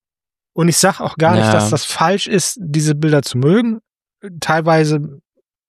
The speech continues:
Speaker 1: äh, also größtenteils machen, glaub ich, Leute, die Fotos mit ihren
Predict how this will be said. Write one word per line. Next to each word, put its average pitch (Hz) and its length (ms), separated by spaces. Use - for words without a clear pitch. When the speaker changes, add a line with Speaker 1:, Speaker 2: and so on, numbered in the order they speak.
Speaker 1:
äh, 147 60
also 131 320
größtenteils 151 840
machen, 143 260
glaub 143 240
ich, 156 240
Leute, 147 320
die 127 420
Fotos 156 540
mit 127 220
ihren 113 440